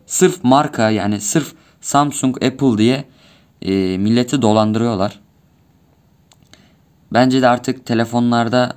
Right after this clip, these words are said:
e, Samsung, Apple devri yavaştan bitiyor. Yani tabii Apple bitmez abi de, e, Samsung devri yavaştan bitiyor gibi. Çünkü Oppo, Xiaomi'dir, Vivo'dur. Bunlar yavaş yavaş geldi Türkiye'ye.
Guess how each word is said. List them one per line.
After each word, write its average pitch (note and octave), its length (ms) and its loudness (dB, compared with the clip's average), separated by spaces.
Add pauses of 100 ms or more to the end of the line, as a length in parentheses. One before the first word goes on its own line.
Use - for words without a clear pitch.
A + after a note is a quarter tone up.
(680)
e, F#2 460 -4
Samsung, A#2 680 -2
Apple A#2 300 -2 (200)
devri G2+ 280 -2
yavaştan G#2+ 580 -2
bitiyor. G2+ 360 -4 (800)
Yani F2+ 260 -4
tabii C3 320 2
Apple D#3 280 0
bitmez B2 360 -2
abi A2 280 0
de, G2 180 -2 (640)
e, F2+ 220 -8
Samsung C#3 540 -2
devri B2 220 2
yavaştan B2 540 0
bitiyor A#2+ 280 -2
gibi. G2+ 280 -2
Çünkü G2+ 320 -8
Oppo, G#2 400 -4
Xiaomi'dir, G2+ 720 -2 (560)
Vivo'dur. G#2 560 0
Bunlar G#2 240 0
yavaş G#2 360 0
yavaş G#2+ 380 -4 (120)
geldi G2+ 520 0 (300)
Türkiye'ye. F#2+ 500 -4